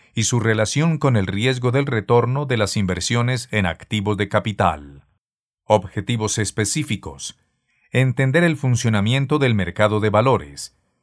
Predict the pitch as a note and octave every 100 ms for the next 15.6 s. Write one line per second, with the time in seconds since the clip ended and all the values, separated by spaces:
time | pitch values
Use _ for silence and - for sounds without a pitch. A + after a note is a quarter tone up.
0 | - A#2+ B2 B2 A#2 A2+ A2+ C3+ C#3+ D#3+
1 | C#3 G#2+ G2 G2 F#2+ A#2+ A2+ G2+ D3 C#3+
2 | A#2 A#2 A2 B2+ B2 G2+ G2 F#2+ F#2 G2
3 | - G2 A#2+ A#2 G#2+ - F#2 - A#2 A2
4 | G#2 G2 F#2 F#2 A#2 A#2+ A#2 - G2+ G2+
5 | C3 A#2 G2+ A2+ F#2 G2 F#2+ - - _
6 | A#2 G2 F#2+ B2 A#2+ G#2 A2+ G#2+ G#2+ D#2+
7 | D2 C#2+ - - _ _ _ _ _ _
8 | _ _ A2 A2+ G#2+ - A2+ C#3 E3+ D3
9 | B2 A2 - G#2 F#2+ B2+ B2 A2+ A2 G#2
10 | G2 F#2 G#2+ C3+ B2+ A2+ A2 A2 F#2+ G2+
11 | F#2 F2+ A2 B2+ A#2 E2+ D2 C#2 _ _
12 | _ _ - C#3 D3+ D#3+ D3 C#3 C#3 C3+
13 | B2 C#3 C#3+ A#2 F#2+ - A#2+ A2+ A2+ G2+
14 | F#2 F2+ G#2 A2 G2 G#2 - A#2 A2+ A#2+
15 | A#2+ A#2+ A2 G2+ G#2 -